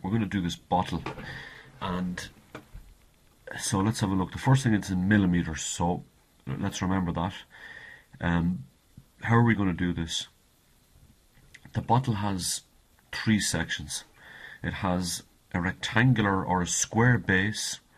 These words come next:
with fillets on it that gets extruded nine, sixty. Then it has a tubular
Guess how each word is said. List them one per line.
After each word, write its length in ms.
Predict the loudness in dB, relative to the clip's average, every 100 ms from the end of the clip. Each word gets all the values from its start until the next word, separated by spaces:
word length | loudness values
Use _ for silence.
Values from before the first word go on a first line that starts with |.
| -14 -10
with 100 | -8
fillets 440 | 0 2 2 0
on 180 | 0 0
it 160 | -6 -16 _ -20 -20 -12 -6
that 100 | -2
gets 220 | -2 -2
extruded 600 | -6 -4 2 2 2 0
nine, 360 | 0 0 -2 -6
sixty. 560 | 0 2 2 0 -4 -6 _ _ _ _ _ -20 -20 -20 -14 -2
Then 140 | 2
it 60 | 4
has 160 | 2
a 40 | -4
tubular 800 | -4 4 4 6 4 2 0